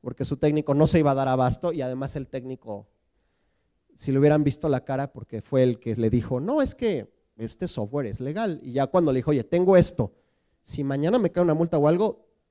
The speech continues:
sobre de ti", dijo, "No, pues es que, bueno, no, no es legal, pero no me lo robé", ya sabe, ¿no?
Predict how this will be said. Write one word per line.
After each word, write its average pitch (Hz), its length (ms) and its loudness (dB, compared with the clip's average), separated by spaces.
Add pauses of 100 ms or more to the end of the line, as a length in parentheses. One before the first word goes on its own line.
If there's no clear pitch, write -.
(440)
sobre 120 280 -4
de 117 100 -2
ti", 226 340 -4 (300)
dijo, 165 220 -18
"No, 220 200 -8
pues 190 240 -10 (180)
es - 100 -18
que, 196 200 -10 (840)
bueno, 220 180 2
no, 226 260 0
no 202 120 0
es 262 100 -2
legal, 226 280 0
pero 165 160 0
no 160 100 -2
me 247 100 0
lo 233 100 2
robé", 151 380 0
ya 151 120 0
sabe, 101 240 -6
¿no? 170 140 -8